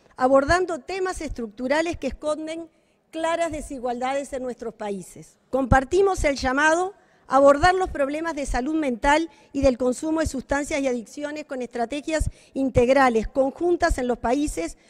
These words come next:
como una prioridad ineludible. Uruguay ha sido pionero en la lucha contra el tabaquismo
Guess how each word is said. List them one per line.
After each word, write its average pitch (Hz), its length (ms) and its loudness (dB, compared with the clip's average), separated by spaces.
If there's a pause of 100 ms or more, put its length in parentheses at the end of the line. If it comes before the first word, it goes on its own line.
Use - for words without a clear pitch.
(140)
como 269 240 2
una 349 220 0
prioridad 269 540 -2 (100)
ineludible. 240 840 -2 (400)
Uruguay 311 640 -2 (260)
ha 285 100 0
sido 320 360 4
pionero 294 380 2
en 302 60 -2
la 262 100 2
lucha 294 320 -2
contra 254 280 -2
el 240 100 -4
tabaquismo 311 720 -8